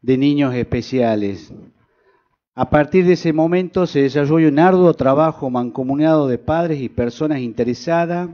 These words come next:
en la problemática de niños especiales. Trabajo que dio como resultado la creación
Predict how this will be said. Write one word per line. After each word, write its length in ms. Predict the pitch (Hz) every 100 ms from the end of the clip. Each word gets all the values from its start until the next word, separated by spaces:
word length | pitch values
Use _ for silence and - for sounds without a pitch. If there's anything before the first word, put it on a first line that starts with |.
| -
en 140 | - 120
la 160 | 117
problemática 680 | 120 123 131 151 151 147 135
de 120 | 117
niños 300 | 120 123 117
especiales. 760 | 113 - 104 120 107 95 85 85 _ _ _ _ _ _ _ _ _ _ _ _
Trabajo 500 | 139 160 185 185 -
que 140 | 143
dio 240 | 147 175
como 260 | 175 156 127
resultado 760 | 131 131 143 147 170 190 190
la 160 | 160 123
creación 760 | 127 135 131 185 185 185 170